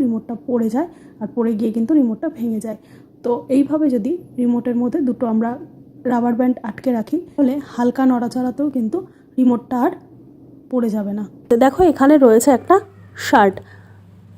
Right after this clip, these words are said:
এই ধরনের শার্টগুলো কিন্তু আমাদের বাড়ির ছেলেরা পরে, অথবা ছোট ছোট বাচ্চা থাকলে তাদের কিন্তু স্কুল ড্রেসটা এরকমই শার্ট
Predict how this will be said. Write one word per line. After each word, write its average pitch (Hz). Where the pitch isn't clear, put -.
এই 349
ধরনের 349
শার্টগুলো 254
কিন্তু 320
আমাদের 254
বাড়ির 233
ছেলেরা 285
পরে, 269
অথবা 285
ছোট 262
ছোট 262
বাচ্চা 240
থাকলে 269
তাদের 220
কিন্তু 247
স্কুল 254
ড্রেসটা 247
এরকমই 294
শার্ট 277